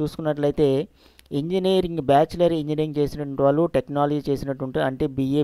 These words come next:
బీటెక్ వాళ్ళు కానీ, maths చేసిన వాళ్ళు కానీ, commerce, arts and సైన్స్ కానీ, బయాలజీ కానీ, బిజినెస్ కానీ, computers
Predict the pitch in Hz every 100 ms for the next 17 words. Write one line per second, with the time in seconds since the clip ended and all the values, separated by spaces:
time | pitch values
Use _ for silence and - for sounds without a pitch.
0 | 139 139 139 135 131 127 123 120 131 180
1 | - _ - - 127 139 160 160 151 139
2 | 143 131 131 131 151 156 135 139 160 165
3 | 120 - 120 135 151 - 143 _ - -
4 | - 131 135 135 139 151 151 139 147 143
5 | 131 139 156 143 143 135 135 160 131 139
6 | 156 147 151 139 160 139 135 147 151 175